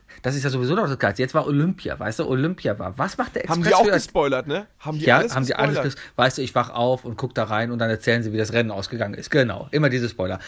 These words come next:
Speaker 1: Nein, nein, wo ich drauf hinaus will, weißt du, ähm, da hat
Speaker 2: Weißt du, weißt du, kennst du,
Speaker 1: da,
Speaker 2: Freunde?
Speaker 1: wa-, kennst du, kennst du, kennst du? Da hat halt irgendjemand gewonnen oder sowas, ne?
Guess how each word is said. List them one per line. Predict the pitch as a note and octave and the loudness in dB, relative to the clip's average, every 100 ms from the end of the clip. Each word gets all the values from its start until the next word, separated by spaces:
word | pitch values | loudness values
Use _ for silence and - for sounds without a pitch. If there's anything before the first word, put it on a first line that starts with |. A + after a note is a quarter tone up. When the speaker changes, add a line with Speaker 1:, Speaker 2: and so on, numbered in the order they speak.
| - | -4
Speaker 1:
Nein, | A#2 C3+ | 0 2
nein, | B2+ B2 | 2 0
wo | A#2 | -2
ich | |
drauf | - A2+ | 0 0
hinaus | B2 A#2 D3 | 0 -2 -2
will, | F#2+ F#2+ - - | -4 -8 -12 -4
weißt | G#2 E3+ | -2 -2
du, | E3 - - | -4 -10 2
ähm, | B2+ B2+ A#2+ _ - - _ _ - | 2 2 -4 _ -20 -20 _ _ -2
da | B2 | 0
hat | F#3 - | 0 -6
Speaker 2:
Weißt | - C3 G3 | -10 -8 -8
du, | F#3+ | -8
weißt | C#3 D3 | -8 -8
du, | G3+ | -8
kennst | G#3 D#3+ F#3 | -4 -4 -4
du, | |
Speaker 1:
da, | - | -8
Speaker 2:
Freunde? | D#3 C#3+ | -4 -2
Speaker 1:
wa-, | C#3 | -2
kennst | - E3 F#3 | 0 -2 0
du, | |
kennst | F3 D#3+ E3 | -2 -4 -2
du, | |
kennst | D#3+ D3+ - | -4 -2 -2
du? | G#3 A#3 - | -4 -4 -4
Da | C3 | 0
hat | G3+ - | 0 0
halt | E3+ E3 - - | 0 0 -6 -8
irgendjemand | - A3 G3+ G3 F3 - | 0 0 0 -4 -4 -2
gewonnen | A2 G#2 D3+ | -4 -2 -4
oder | G3 G3 | -2 -2
sowas, | F#3 A3+ B3 | -2 -4 -4
ne? | - A3 | -2 -2